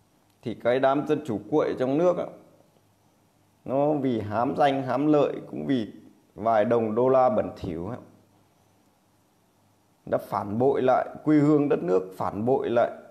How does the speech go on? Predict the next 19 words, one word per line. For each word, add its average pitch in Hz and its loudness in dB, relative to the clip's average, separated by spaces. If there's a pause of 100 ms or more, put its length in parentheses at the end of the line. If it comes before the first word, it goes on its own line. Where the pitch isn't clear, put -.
(340)
dân 147 -2
tộc, 127 2 (400)
phản 95 -4
bội 123 0
lại 113 0 (1000)
anh 139 0
em 139 0
họ 120 -2
hàng 104 -4 (1400)
trên 139 2
đất 156 2
nước 175 -2
Việt 107 -6
Nam 120 0
chúng - -20
ta. 123 4 (1120)
Đấy. 104 -10 (1300)
Đã 110 -2
lôi 160 4